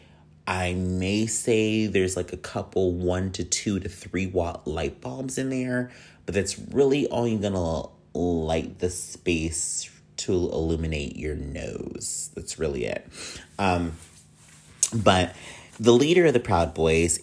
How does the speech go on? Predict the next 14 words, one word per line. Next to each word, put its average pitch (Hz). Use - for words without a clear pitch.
Enrique 98
Tarrio, 110
um, 82
it 135
said 131
he 123
doesn't 110
understand 87
<laughs> -
what 90
the 85
gay 92
people 92
who 82